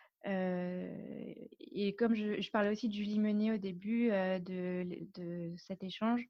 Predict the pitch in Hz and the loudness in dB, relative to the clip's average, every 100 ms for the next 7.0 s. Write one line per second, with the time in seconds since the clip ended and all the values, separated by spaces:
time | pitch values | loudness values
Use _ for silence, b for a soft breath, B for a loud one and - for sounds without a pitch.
0 | B B B B 185 180 190 - 220 220 | B B B B -2 2 0 2 4 4
1 | 202 220 220 214 240 240 220 208 208 208 | 4 2 4 6 6 4 2 2 2 2
2 | 254 226 196 - - 208 226 226 247 240 | 4 6 4 0 -2 2 2 4 4 6
3 | 208 190 190 196 208 196 214 233 269 269 | 4 2 0 0 0 2 4 4 2 -4
4 | B B B B B - 196 190 190 185 | B B B B B 0 2 4 4 2
5 | 185 180 175 170 - _ _ _ _ _ | 2 2 0 -4 -8 _ _ _ _ _
6 | - 160 214 - 233 233 240 214 269 277 | -2 4 4 6 6 8 6 8 6 4